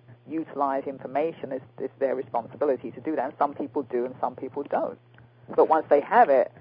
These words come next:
then my responsibility, it no longer exists because I've given them the information. I've shared my knowledge with that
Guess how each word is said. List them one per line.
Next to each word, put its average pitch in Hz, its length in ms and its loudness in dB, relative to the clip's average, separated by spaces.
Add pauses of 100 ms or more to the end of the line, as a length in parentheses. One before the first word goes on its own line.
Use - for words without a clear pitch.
(300)
then 143 400 2
my 147 220 6
responsibility, 139 920 -2 (260)
it - 140 -8
no 160 180 2
longer 143 280 0
exists 208 320 2
because 143 120 -6
I've 147 160 4
given 139 200 -6
them 131 120 -8
the 123 60 -10
information. 139 400 -4
I've - 200 -10
shared 147 320 6 (240)
my 143 280 0
knowledge 139 340 -4
with 139 120 -2
that 139 200 0